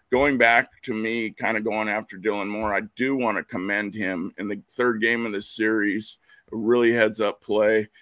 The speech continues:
He was on third base. There was a ball hit down the right field line, uh, right near the wall,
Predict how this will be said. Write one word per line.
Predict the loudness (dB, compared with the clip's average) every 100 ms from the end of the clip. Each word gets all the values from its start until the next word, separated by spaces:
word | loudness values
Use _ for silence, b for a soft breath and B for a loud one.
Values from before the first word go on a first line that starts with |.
| b _
He | -6
was | -4 -2
on | -4 -2
third | -2 0 0
base. | 2 2 2
There | -4
was | -4 -4
a |
ball | -2 0 2
hit | 2 2
down | 0 0
the | 0
right | 2 0
field | -2 0 0 0
line, | -2 0 0 -2 B B B B -2
uh, | 0
right | 4 2 2
near | 0 0
the | -2
wall, | 0 2 4 4 0